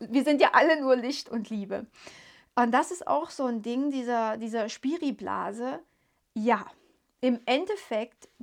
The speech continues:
ganz tief runtergebrochen, sind wir natürlich Energie,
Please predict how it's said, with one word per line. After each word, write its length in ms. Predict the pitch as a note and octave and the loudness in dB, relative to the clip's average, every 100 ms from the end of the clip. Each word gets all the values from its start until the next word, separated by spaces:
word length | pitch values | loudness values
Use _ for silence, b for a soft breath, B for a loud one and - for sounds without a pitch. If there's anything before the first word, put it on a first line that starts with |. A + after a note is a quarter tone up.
| - | 6
ganz 560 | B3+ D#4 G4 G4 - | 6 6 2 -8 -12
tief 460 | - C#4+ D4+ D#4 - | -4 0 0 0 -4
runtergebrochen, 1160 | A3+ B3+ D4 C#4+ B3+ A#3 - G3 G#3+ G#3+ B3 D4 b b b | 0 0 2 0 -2 -4 -6 -6 -8 -10 -10 -14 b b b
sind 420 | A3 G#3 C#4 F4+ - | -6 0 0 0 -2
wir 320 | D4+ D4+ D4+ - | 2 2 2 -2
natürlich 1080 | A3+ A3 - B3+ C4 C4+ C4+ C4+ - - _ _ - | -2 -4 -4 4 4 4 2 0 -6 -18 _ _ -6
Energie, 520 | A3 G#3+ G3 G#3 | -4 -4 -4 -8